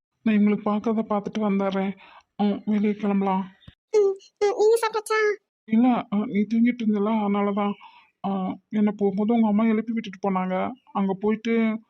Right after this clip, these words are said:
Speaker 1: ரேகா ஆஃபீஸ் போயிருக்கா, அங்க போய் என்ன இருக்குன்னு பார்த்துட்டு அப்புறம் அப்படியே வெளியே போயிட்டு வந்துடலாம். ஆ?
Speaker 2: ம், குளிச்சுட்டு வந்துடுறேன். ஆ, சாப்பிட்றதுக்குள்ள வந்துருங்க.
Speaker 1: ஆ, சரி, நான் இவங்களை பார்த்துட்டு வந்துடுறேன். ஆ, ஏதாவதுன்னா அங்க வந்து கூப்பிடு.
Speaker 2: ம்.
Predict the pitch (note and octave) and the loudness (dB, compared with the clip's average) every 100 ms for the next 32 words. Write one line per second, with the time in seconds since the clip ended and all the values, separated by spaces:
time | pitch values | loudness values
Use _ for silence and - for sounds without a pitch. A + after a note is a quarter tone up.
0 | _ _ - G#3 G#3 A3+ A3 A3+ A3 A3+ | _ _ -4 -2 -2 -2 -2 -4 -8 -6
1 | G#3+ G3+ G3+ - G3 G3 A3+ G#3 G#3 G#3+ | -4 -2 -4 -4 -4 -2 0 2 2 0
2 | A3+ A3 G#3+ G3+ G#3+ A#3+ C4 B3+ - - | 0 -2 -2 -6 -4 -2 -2 -4 -20 -20
3 | _ G3 F#3+ F#3+ G3 G3+ G3+ G3+ G3+ G#3 | _ -6 -4 -4 -2 0 0 0 -2 -4
4 | G3+ G3 G3 G3 F#3+ _ _ A3+ B3 - | -2 -2 -2 -4 -6 _ _ 0 0 -2
5 | _ _ _ _ - G4+ - - G#4+ G#4+ | _ _ _ _ -4 -2 -4 -4 -2 -2
6 | - A4 G#4 G4+ G4+ A#4 - - _ F#4+ | -2 0 2 0 -2 -4 -6 -20 _ -8
7 | F#4 F#4+ G4+ G4 G4 G4+ G4 F#4 F#4+ F#4 | -8 -6 -6 -6 -4 -2 -2 -4 -4 -6
8 | - - _ - _ - G3+ F#3+ F#3 _ | -8 -20 _ -20 _ -2 0 0 -6 _
9 | _ _ _ _ _ _ - - G#3 G3+ | _ _ _ _ _ _ -14 -2 0 2
10 | G#3 G3+ A3 A3 G3+ G#3 A#3 A3+ G3+ F#3+ | 2 2 0 -2 -2 -2 -4 -2 -2 -2
11 | F#3+ B3 C4 - - - G3+ G3+ G3 G3 | -4 -4 -6 -18 -18 -6 -2 0 -2 -2
12 | G#3+ G#3+ A3 G3+ G3 G3+ G#3 G3+ G3 G3+ | 0 0 0 0 -2 -4 -6 -6 -4 -4
13 | C#4+ - _ _ F#4+ F#4 F4 | -6 -12 _ _ -6 -4 -4